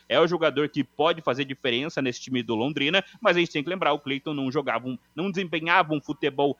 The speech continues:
a, a, a média que ele desempenhou no começo da carreira dele no Figueirense, há pelo menos cinco ou seis anos,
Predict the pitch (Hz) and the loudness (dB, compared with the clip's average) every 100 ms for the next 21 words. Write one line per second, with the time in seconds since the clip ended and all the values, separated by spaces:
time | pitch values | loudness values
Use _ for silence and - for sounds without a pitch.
0 | _ - 123 113 143 139 143 160 196 160 | _ 2 2 4 2 2 2 2 2 2
1 | 147 147 135 143 143 135 135 139 139 123 | 0 0 -2 -4 0 0 0 -2 -2 -2
2 | 127 131 131 120 127 127 170 170 190 - | -2 -2 -2 -4 -6 -6 -2 -2 -2 -6
3 | - - - 254 170 190 - 170 175 - | -10 -4 0 2 2 -2 -6 -4 -4 -2
4 | 180 131 110 90 - | -4 -4 -6 -6 -16